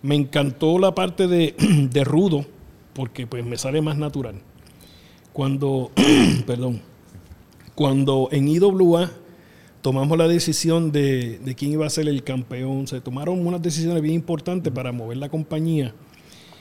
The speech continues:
Eh, y recuerdo, hablando con Dutch, yo le digo, "¿A quién vamos a poner de rudo?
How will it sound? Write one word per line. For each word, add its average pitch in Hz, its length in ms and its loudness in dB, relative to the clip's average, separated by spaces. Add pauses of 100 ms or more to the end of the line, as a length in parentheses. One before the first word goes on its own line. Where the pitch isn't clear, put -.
(160)
Eh, 131 640 2 (600)
y 127 580 0
recuerdo, 143 600 -2 (300)
hablando 127 380 -4
con 143 220 -4
Dutch, 151 320 -4 (380)
yo 131 120 -6
le 131 80 -6
digo, 131 420 -2 (1900)
"¿A 139 140 -10
quién 156 280 -2
vamos 175 260 0
a 160 60 -4
poner 165 360 -4
de 135 220 -4
rudo? 123 380 -4